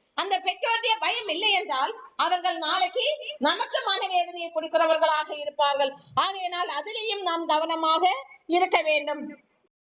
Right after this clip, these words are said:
எனவே நாம் எல்லா நேரங்களிலும் நம்முடைய பிள்ளைகளை வளர்த்துகிற விதத்தில்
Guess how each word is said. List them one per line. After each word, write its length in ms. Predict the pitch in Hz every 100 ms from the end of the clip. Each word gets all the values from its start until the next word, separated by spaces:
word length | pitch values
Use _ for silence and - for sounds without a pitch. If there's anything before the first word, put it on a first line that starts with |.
| _ _ _
எனவே 440 | 359 427 440 453
நாம் 260 | 440 381 320
எல்லா 280 | 320 440 508 554
நேரங்களிலும் 680 | 370 381 392 370 370 320 381
நம்முடைய 480 | 349 311 339 349 349
பிள்ளைகளை 580 | 339 381 415 392 381
வளர்த்துகிற 580 | 349 294 349 349 339 339
விதத்தில் 480 | 269 302 330 359 403